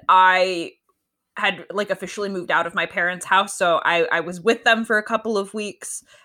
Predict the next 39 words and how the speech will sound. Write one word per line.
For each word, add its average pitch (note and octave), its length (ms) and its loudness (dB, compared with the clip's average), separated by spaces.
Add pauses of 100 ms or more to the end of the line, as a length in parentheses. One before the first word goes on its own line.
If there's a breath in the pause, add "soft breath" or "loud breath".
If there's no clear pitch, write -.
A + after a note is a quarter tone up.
and G3 140 0
then F3+ 80 2
I E3+ 80 2
had F3+ 180 0
to F3+ 60 -4
go F3+ 100 -4
back F3 220 2
up - 240 2 (220)
to E3 680 -4
where F3+ 260 2
we E3+ 100 -2
went F3 120 -4
to - 120 -4
undergrad E3 520 0
for F3+ 180 0
the F3 100 -6
summer E3+ 320 0
'cause F#3 140 -10
I E3 120 2
was D#3+ 140 -4
working D#3+ 380 -2
and D#3 80 -2
I D#3+ 80 0
had E3+ 160 -4
to F3 60 -10
move D#3+ 200 -6
in. F3+ 300 0 (460 soft breath)
Um, E3 720 4 (960)
and F#3 420 2
because F#3+ 200 -6
I F#3+ 80 0
was F#3 140 -4
working, F3 320 -8
I E3+ 60 -6
needed E3 260 -8
a D#3+ 60 -8
car, E3+ 400 0
so F#3 180 -2
I, E3 200 2